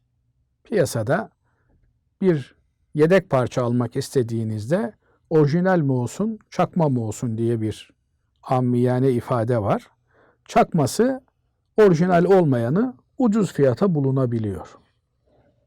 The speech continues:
Bazı ülkeler var bu tür, e, uyduruk mallarıyla meşhur olmuş.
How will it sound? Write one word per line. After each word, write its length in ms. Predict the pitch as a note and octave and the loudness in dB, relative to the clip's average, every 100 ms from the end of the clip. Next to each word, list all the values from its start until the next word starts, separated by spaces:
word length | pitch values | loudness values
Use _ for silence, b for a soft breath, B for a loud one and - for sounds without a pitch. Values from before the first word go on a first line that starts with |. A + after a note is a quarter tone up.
| _ A#3+ | _ 2
Bazı 260 | A#3 F#3+ | 4 4
ülkeler 460 | A3 F3+ E3+ F#3 F3 | 2 0 4 4 4
var 340 | C#3 A#2 C3+ | 2 -2 -4
bu 80 | F3 | -6
tür, 320 | - D3 D3+ _ _ _ _ _ _ - | -2 -4 -4 _ _ _ _ _ _ -10
e, 420 | A2+ G#2 G#2 G#2 G2+ - - - - - _ _ _ _ _ _ _ _ _ _ _ _ - | -8 -8 -10 -12 -14 -16 -18 -20 -20 -20 _ _ _ _ _ _ _ _ _ _ _ _ 0
uyduruk 480 | F3+ F3+ F#3 F#3 F3 | 2 4 4 2 0
mallarıyla 880 | D#3+ D#3 D#3+ D#3+ D#3+ C#3 A#2 G2 - _ _ | 0 2 2 4 4 4 2 0 -12 _ _
meşhur 380 | B2 A#2+ - A2+ | -4 -4 -4 -10
olmuş. 560 | G2+ F#2+ F2 - - | -8 -12 -16 -18 -20